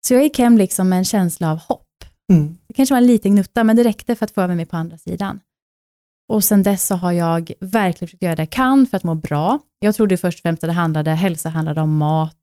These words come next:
Speaker 1: sömn, minskad stress och så vidare. Och det gör det ju till stor del. Men det är den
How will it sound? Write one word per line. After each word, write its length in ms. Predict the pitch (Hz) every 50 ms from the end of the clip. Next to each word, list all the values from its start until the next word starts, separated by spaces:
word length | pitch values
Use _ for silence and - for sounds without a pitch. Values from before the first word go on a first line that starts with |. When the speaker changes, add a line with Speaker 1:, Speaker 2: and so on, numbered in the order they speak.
| _ _ _ _ -
Speaker 1:
sömn, 580 | - - 180 175 170 170 170 165 165 165 165 165 -
minskad 500 | 180 185 175 170 - - - 170 160 -
stress 320 | - - 175 160 - -
och 80 | 175 160
så 100 | - 170
vidare. 260 | 170 165 160 160 160
Och 140 | - 214 214
det 80 | 262
gör 320 | 262 240 302 311 330 349 349
det 40 |
ju 60 | 349 330
till 140 | - 269
stor 240 | - - 156 147 143
del. 220 | - 95 64 - - _ _ _ _ _ _ _ _ _ _ _ _ _ _ _ _ _ _ _ _ _ _ -
Men 140 | 208 233 240
det 80 | 240 247
är 60 |
den 40 | 247